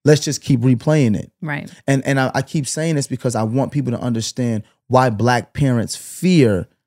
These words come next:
Speaker 1: their children dating outside of their race. This is a fear of mine,
Speaker 2: Mm-hmm.
Speaker 1: right? Like, I'm not saying this is, I,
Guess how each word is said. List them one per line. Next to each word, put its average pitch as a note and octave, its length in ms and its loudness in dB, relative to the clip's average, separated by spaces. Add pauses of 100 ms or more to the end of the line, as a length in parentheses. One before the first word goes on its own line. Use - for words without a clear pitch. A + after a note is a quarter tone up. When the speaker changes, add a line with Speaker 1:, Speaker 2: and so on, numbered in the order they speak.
(140)
Speaker 1:
their A#2+ 260 4
children A#2 480 0
dating A2+ 400 0
outside G#2+ 480 -4
of F#2+ 120 -6
their G2 160 -2
race. G2+ 280 -2
This D3 180 0
is C#3+ 120 -2
a B2 80 -2
fear F3+ 400 2
of G#2+ 120 0
mine, F2+ 360 -6 (100)
Speaker 2:
Mm-hmm. F3+ 240 -4
Speaker 1:
right? A2+ 200 0
Like, B2 180 0
I'm C#3+ 160 2
not D#3 200 2
saying D3 460 -2
this C3+ 220 -4
is, A#2+ 280 -2 (480)
I, C#3+ 120 2